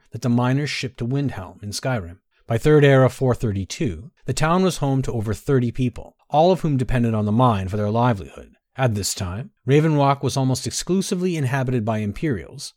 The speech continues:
and a few Nords who were drawn to the mine's wealth. When the Oblivion Crisis arose in Third Era four thirty-three, Raven Rock remained largely untouched by Mehrunes Dagon's forces, and work continued as usual.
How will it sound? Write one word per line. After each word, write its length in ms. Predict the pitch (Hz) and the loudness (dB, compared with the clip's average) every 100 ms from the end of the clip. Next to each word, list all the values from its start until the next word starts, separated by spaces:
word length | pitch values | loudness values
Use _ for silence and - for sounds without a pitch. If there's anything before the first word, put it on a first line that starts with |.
| _ | _
and 120 | 147 | -4
a 40 | |
few 180 | 135 185 | 0 2
Nords 500 | 170 151 127 101 90 | 4 6 4 4 -2
who 80 | 113 | -4
were 80 | 107 | -2
drawn 380 | 101 123 113 92 | 0 2 2 -2
to 60 | |
the 60 | 101 | -2
mine's 380 | 98 95 92 95 | -2 -2 -4 -4
wealth. 280 | 117 - - _ _ _ _ - | -4 -4 -12 _ _ _ _ 0
When 120 | 135 | 4
the 80 | 135 | 6
Oblivion 460 | 135 185 185 131 | 8 8 8 4
Crisis 420 | - 117 107 151 | 2 -2 -2 -2
arose 360 | 139 123 117 110 | 2 4 4 4
in 100 | 110 | 0
Third 280 | - 139 123 | 0 2 4
Era 220 | 117 107 | 4 0
four 260 | - 117 98 | -2 -2 -2
thirty-three, 800 | 113 98 90 - 131 82 113 - - | 0 -2 -2 -2 -2 -2 -10 -14 0
Raven 320 | 131 165 185 | 2 4 4
Rock 300 | 143 127 123 | 4 4 2
remained 320 | 120 110 110 | 0 0 0
largely 340 | 120 165 170 180 | 0 -2 -2 -4
untouched 640 | 156 139 - 107 95 - | -2 -2 0 -2 -6 -10
by 140 | - 107 | -6 -2
Mehrunes 460 | 117 139 143 139 | 0 2 2 0
Dagon's 460 | - 113 107 101 - | -2 -2 -2 -4 -4
forces, 580 | - 135 127 - - - - | -2 -2 -2 -10 -18 -20 -6
and 160 | 117 | 0
work 200 | 135 170 | 2 0
continued 460 | 131 135 147 127 101 | -2 -4 0 0 0
as 120 | 104 | 0
usual. 520 | 110 123 90 - 62 | 2 2 0 -10 -20